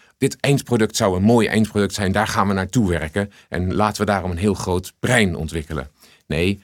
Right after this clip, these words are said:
evolutie werkt stapsgewijs. En dat betekent dat elke stap, elke verandering in de organisatie of de grootte van hersenen in een bepaald dier een voordeel moet hebben en dus dat ervoor geselecteerd kan worden. Dat voordeel moet opwegen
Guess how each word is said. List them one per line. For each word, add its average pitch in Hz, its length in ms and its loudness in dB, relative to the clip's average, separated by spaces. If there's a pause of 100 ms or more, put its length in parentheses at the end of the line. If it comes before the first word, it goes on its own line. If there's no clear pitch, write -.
evolutie 92 500 -6
werkt 87 400 -6
stapsgewijs. - 1000 -4
En 87 100 -8
dat 82 100 -4
betekent 123 520 0 (260)
dat - 200 -6
elke 160 320 2
stap, - 420 -2
elke 143 280 -2
verandering 139 720 2
in 95 120 -4
de 92 100 -2
organisatie 110 720 -2
of - 80 -10
de - 80 -14
grootte 117 420 0
van 110 160 -4
hersenen 104 460 -2 (200)
in 123 160 2
een 104 80 4
bepaald 90 460 -2
dier 120 320 0 (280)
een 160 260 6
voordeel 110 400 2
moet 82 160 -4
hebben 82 400 -8
en 90 280 -8
dus - 360 0 (220)
dat - 140 -8
ervoor 95 240 -2
geselecteerd 127 560 2
kan 90 180 -6
worden. 76 340 -6 (420)
Dat - 160 -6
voordeel 123 440 2
moet 104 260 0
opwegen 113 640 0